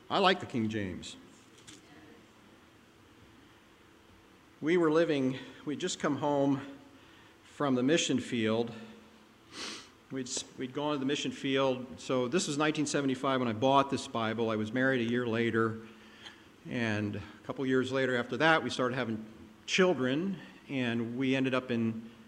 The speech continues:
Asia as missionaries. And in nineteen eighty-one, we came back from the field with our kids, two kids. And we were on this short s-,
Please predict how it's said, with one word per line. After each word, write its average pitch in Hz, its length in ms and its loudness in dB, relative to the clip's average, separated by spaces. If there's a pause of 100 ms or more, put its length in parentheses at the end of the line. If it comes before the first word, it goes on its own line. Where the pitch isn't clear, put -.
(120)
Asia 147 460 6
as 117 220 0
missionaries. 127 800 4
And 120 120 2
in 123 60 4
nineteen 185 440 6
eighty-one, 143 1080 4
we 135 120 2
came 131 320 0
back 135 340 0
from 135 220 0
the 127 100 0
field 127 480 0
with 117 180 -4
our 117 120 0
kids, 120 680 0
two 135 160 -4
kids. 117 640 -2 (800)
And 123 220 0
we 127 100 2
were 131 100 4
on 127 140 2
this 120 160 0
short - 640 0 (440)
s-, - 280 -8